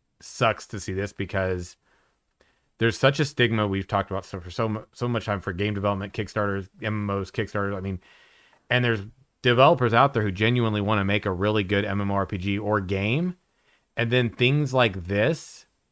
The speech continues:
just stain the, you know, the concept of going to a, the, just the idea of, "I have an idea, I wanna make a game, I'm gonna go to Kickstarter," and it's like,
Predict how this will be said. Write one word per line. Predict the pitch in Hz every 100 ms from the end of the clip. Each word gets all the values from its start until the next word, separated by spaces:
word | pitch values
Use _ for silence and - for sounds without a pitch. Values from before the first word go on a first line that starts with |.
| _ _ _ _ _
just | 110 117 -
stain | - - 113 117 120 113 113 _
the, | 98 104 101 95 92 - _ _ _ _ _ _ _ _ _ _ _ _ -
you | 101
know, | 95
the | 101
concept | - 113 120 - 101 -
of | 95 92
going | 101 101
to | 95 95
a, | 98
the, | 98 101
just | 95 104 - _ _ _
the | - -
idea | 113 113 135 139
of, | 120 107 95
"I | 95 110
have | 120 113
an | 110
idea, | 104 107 107 104 - _ _
I | 98
wanna | 117 123
make | 117 110
a | 104
game, | 107 104 101 104 - _ -
I'm | 104
gonna | 117
go | 113
to | 107
Kickstarter," | - 123 113 117 104 101
and | 101
it's | -
like, | 98